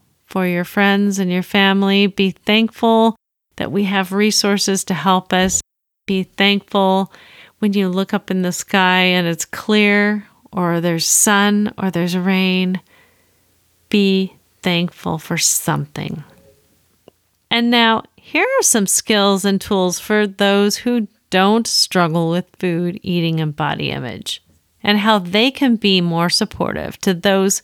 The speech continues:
who might have these challenges in their lives at Thanksgiving.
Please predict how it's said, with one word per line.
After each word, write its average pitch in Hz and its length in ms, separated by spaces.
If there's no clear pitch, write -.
who 311 460
might 180 840
have 170 500
these 190 520
challenges 175 1120
in 196 160
their 165 180
lives - 640
at 185 180
Thanksgiving. - 880